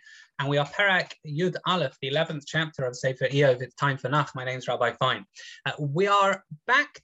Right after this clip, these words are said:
to the conversations between Iyov and his friends. We're now up to, so far, he's the last of the three friends.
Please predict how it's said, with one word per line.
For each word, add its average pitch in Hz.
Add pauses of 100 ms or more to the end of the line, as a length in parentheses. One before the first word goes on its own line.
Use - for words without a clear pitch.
(180)
to 214
the 190
conversations 190
between 170
Iyov 190
and 165
his 147
friends. 151
We're 151
now 190
up 185
to, 151
so 190
far, 147
he's 135
the 139
last 160
of 151
the 139
three 131
friends. 180